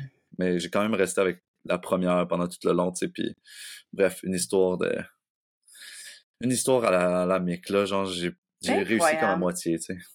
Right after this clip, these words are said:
Speaker 2: Oh my God,
Speaker 1: Mais je
Speaker 2: Michael.
Speaker 1: m'attache, moi, tout, genre, j'aime, j'aime ça, aimer, genre, tu comprends ?
Speaker 2: Ça, on en parlera dans un, on en parlera dans un autre podcast, là.
Speaker 1: Ouais.
Speaker 2: Mais j'ai compris un peu c'était quoi, ça. Mon psy m'a
Speaker 1: Ouais.
Speaker 2: fait un briefing sur la passion.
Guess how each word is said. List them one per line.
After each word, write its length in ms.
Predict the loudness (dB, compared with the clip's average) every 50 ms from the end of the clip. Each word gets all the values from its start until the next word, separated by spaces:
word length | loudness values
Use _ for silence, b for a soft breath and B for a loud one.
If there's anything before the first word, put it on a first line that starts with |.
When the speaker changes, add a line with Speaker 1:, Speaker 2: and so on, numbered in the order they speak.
| -2 0
Speaker 2:
Oh 200 | 2 2 2 0 -2
my 260 | -4 -6 -6 -8 -8
God, 260 | -6 -4 -4 -2 0 0
Speaker 1:
Mais 80 | 0
je 100 | 0 2
Speaker 2:
Michael. 200 | 2 2 4 4 4
Speaker 1:
m'attache, 180 | 2 2 0
moi, 100 | -2 -6 -6 -6
tout, 120 | -6 -4
genre, 220 | -2 -2 -2 -2 -2
j'aime, 360 | 0 0 0 0 0 -2 -6 -8 _ _ _ _ _
j'aime 260 | -4 -2 -2 0 0 -2
ça, 220 | -2 0 2 2
aimer, 260 | 2 2 2 0 -2 -2
genre, 160 | 0 -2 -2
tu 80 | -2 0
comprends ? 340 | -2 0 0 0 -2 -2 -4 B B B B B B B B
Speaker 2:
Ça, 140 | -6 -4 0
on 40 | 0
en 60 | 0 2
parlera 300 | 4 2 2 2 0 0
dans 60 | -2
un, 100 | -4 -4 -4 -4
on 120 | -2 0
en 100 | 0 0
parlera 320 | 2 2 2 2 2 0 0
dans 180 | 0 -2 -2
un 60 | -2
autre 140 | -4 -6 -2
podcast, 520 | -2 -2 -2 0 0 0 0 0 -2 -2 -2
là. 120 | -2 0 2
Speaker 1:
Ouais. 160 | 2 2 2 0 -6 _ _ _
Speaker 2:
Mais 80 | 0
j'ai 140 | 2 2 2
compris 340 | 2 2 0 0 2 2 2
un 80 | 2 4
peu 100 | 2 2
c'était 200 | 2 2 -2 -2
quoi, 220 | 2 2 2 2
ça. 280 | 2 0 0 0 -2 -2 -4 -14 _ _ _
Mon 180 | 0 0 0 0
psy 180 | 0 0 2
m'a 140 | 4 4 4
Speaker 1:
Ouais. 40 | 4
Speaker 2:
fait 140 | 2 2 2
un 80 | 2 0
briefing 440 | 2 0 0 -2 0 0 -2 -2 0
sur 120 | 0 0
la 80 | 0 0
passion. 480 | 0 -2 -2 -2 -4 -8 -8 -10 -12